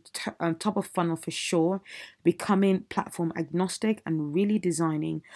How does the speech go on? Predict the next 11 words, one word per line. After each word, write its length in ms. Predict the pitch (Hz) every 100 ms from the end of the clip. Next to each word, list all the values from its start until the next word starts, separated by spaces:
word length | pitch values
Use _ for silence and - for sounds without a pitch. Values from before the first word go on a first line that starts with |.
| - - - -
a 40 |
proper 460 | - - 196 - 180
funnel 540 | - 165 160 151 - -
and 220 | 160 156
letting 320 | 170 - 165
users 400 | 165 190 190 185
progress 640 | - - 156 - 151 - - - _ -
through 240 | 214 202
it 300 | - 170 - - _
in 180 | 170 165 _
almost 400 | 180 170 160